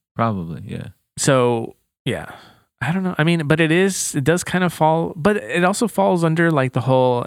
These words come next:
Speaker 2: M eighty-three, M G M T, Neon Indian. Like, th-, it's in those lines, but it's just, it's different, though.
Speaker 1: But
Speaker 2: It's different.
Speaker 1: Okay.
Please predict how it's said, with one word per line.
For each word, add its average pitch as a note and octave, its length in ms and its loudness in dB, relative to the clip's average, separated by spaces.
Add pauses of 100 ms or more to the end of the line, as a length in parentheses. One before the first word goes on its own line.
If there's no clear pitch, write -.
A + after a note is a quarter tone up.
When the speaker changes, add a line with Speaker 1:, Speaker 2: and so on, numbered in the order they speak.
Speaker 2:
M A#2 160 0
eighty-three, A2 580 -2
M G2+ 220 -2
G G#2+ 160 -4
M G2 160 -4
T, G#2 520 -4 (640)
Neon G#2+ 360 -2
Indian. G2+ 840 -2
Like, G#2 260 -2
th-, A#2 540 -12
it's B2+ 640 -10
in F#3 240 2
those D3+ 240 4
lines, D#3 260 2
but C#3 120 2
it's A#2+ 160 -2
just, E3+ 180 0
it's C3 160 -2
different, C#3 480 2
though. F2+ 340 -4
Speaker 1:
But D3 320 -6 (320)
Speaker 2:
It's - 160 -6
different. - 380 -4 (260)
Speaker 1:
Okay. F#2+ 160 -10